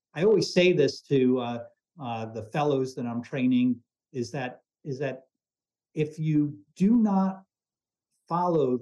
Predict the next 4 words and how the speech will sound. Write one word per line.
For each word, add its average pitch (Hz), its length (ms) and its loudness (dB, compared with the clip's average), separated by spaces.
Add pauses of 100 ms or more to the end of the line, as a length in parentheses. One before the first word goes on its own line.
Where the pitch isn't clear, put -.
the, 120 480 -4 (200)
uh, 113 220 -12 (260)
clinical 170 420 -4
trial 123 800 -8